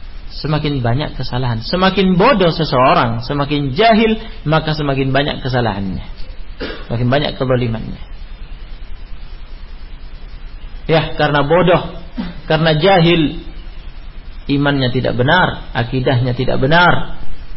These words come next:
amalannya tidak benar, ya, ucapan dan perbuatannya tidak terbina dengan ilmu. Ya, banyak salahnya, banyak kerusakannya, mafsadatnya.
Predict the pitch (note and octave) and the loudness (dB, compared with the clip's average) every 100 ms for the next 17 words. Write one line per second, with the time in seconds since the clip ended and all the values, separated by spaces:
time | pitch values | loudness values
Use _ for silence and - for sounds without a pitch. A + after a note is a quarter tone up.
0 | - - - A2+ C3 C3 D#3 D#3 C#3+ C#3+ | -6 -6 -2 0 2 4 4 4 2 2
1 | D3 C3+ D#3 F3 D#3 - - - - - | 2 2 4 6 4 0 -6 -10 -10 -10
2 | - - D3 - - - - - D3 - | -8 -4 -4 -4 -12 -12 -12 -2 -2 4
3 | E3+ E3+ E3+ D#3 D#3 C#3+ F3+ E3+ D#3+ D#3 | 4 4 4 4 2 2 4 4 4 6
4 | E3 D3+ D#3+ D#3+ D#3+ E3+ D#3+ D#3 D#3 D3 | 6 6 4 2 2 0 0 0 0 -2
5 | C#3 E3+ F#3 D#3 A2+ - - - C3 C#3 | 0 2 4 4 0 -4 -10 -4 -2 0
6 | C3 C#3+ F3+ F3+ B2+ G2+ - - - - | 0 2 4 4 2 -2 -10 -12 -12 -12
7 | - - - - - - - - - - | -10 -10 -10 -12 -14 -14 -14 -14 -14 -14
8 | - - - - - - - - - - | -14 -12 -12 -12 -12 -12 -12 -12 -8 -8
9 | - - - - - - - - - - | -8 -10 -10 -12 -12 -12 -12 -12 -10 -10
10 | - - - - D3+ D#3 C#3 D3 C#3 A#2+ | -8 -10 -4 0 0 0 0 2 2 2
11 | D#3 E3 D#3+ D3+ C#3+ D#3 C#3+ - D#3+ D3 | 4 4 2 2 4 4 2 0 0 2
12 | D#3 F3 E3+ D3 D3 C#3 D#3+ E3 E3+ - | 2 2 2 2 0 2 2 2 2 -2
13 | - | -4